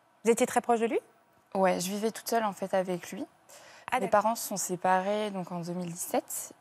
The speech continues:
Speaker 2: Et, euh, j'ai pas voulu, euh, quitter le, le, le cocon, en fait. Je voulais, je voulais rester avec mon papa. J'étais, j'ai toujours une relation plus fusionnelle avec mon père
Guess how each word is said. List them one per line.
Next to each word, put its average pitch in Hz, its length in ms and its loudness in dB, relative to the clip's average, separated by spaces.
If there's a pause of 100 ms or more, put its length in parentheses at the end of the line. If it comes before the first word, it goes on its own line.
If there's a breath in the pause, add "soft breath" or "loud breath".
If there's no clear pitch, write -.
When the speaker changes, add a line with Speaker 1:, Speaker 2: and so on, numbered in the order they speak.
(140)
Speaker 2:
Et, 185 280 0
euh, 170 1120 -2
j'ai 175 240 -4
pas 214 200 6
voulu, 208 300 -4
euh, 220 320 -2
quitter 208 460 -4
le, 175 480 -2
le, 170 440 -6
le 202 120 2
cocon, 208 400 0
en 180 60 0
fait. - 500 -2
Je 180 160 -8
voulais, 170 500 -4
je 175 100 -10
voulais 185 160 -6
rester 170 240 -2
avec 185 100 0
mon 175 100 -4
papa. 175 240 0
J'étais, 185 640 -2
j'ai 180 140 -4
toujours 254 300 4
une 226 140 4
relation 202 540 4
plus 208 180 -8
fusionnelle 208 420 0
avec 185 320 4
mon 185 160 -4
père 226 240 4